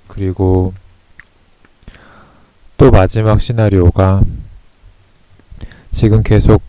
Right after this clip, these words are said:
횡보하고 있었잖아요. 엄청나게 수축했단 말이에요, 여기서. 삼십 분이든 육십 분이든 옆으로 기어갔다는 표현이 맞겠죠.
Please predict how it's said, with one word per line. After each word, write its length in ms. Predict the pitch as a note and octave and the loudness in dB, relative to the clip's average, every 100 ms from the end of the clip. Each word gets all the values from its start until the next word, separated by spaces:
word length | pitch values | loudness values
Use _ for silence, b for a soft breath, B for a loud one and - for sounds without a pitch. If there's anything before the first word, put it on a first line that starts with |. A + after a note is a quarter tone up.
| - D3+ | -2 0
횡보하고 500 | D3+ D3+ C#3+ A#2+ G#2 | 2 4 4 4 2
있었잖아요. 800 | - G2 F#2+ F2+ F2 F2 F#2 A#2 | 2 0 -2 -2 -2 -4 -6 -2
엄청나게 560 | G#2+ A2 C3 B2 A2+ | -2 0 0 0 -4
수축했단 720 | G#2+ D#3+ - E3 - C3 G#2+ G2 | -2 -4 -2 -4 -2 -2 -2 -2
말이에요, 640 | F2+ F2 F2 E2+ F2+ F2+ | -4 -4 -4 -4 -6 -6
여기서. 460 | E2+ F2 F2+ F2+ - - _ _ _ _ _ _ - b b b b - | -6 -2 -2 -2 -8 -18 _ _ _ _ _ _ -20 b b b b -4
삼십 400 | - E3 E3+ - | 0 2 2 2
분이든 420 | D3+ C#3 C3+ B2+ | 2 4 2 0
육십 440 | G2 - - A#2 - | -2 -2 -4 -4 -2
분이든 320 | A2+ G#2 G2 | -2 -2 0
옆으로 440 | F2+ - - G2 G2 | 2 2 4 2 2
기어갔다는 720 | - - A2 A2 G#2 G2+ F#2+ | -2 2 4 4 0 0 2
표현이 300 | - G#2 G2 | 2 2 0
맞겠죠. 600 | F2+ E2 - - - G2+ | -2 -4 -8 -6 -2 -2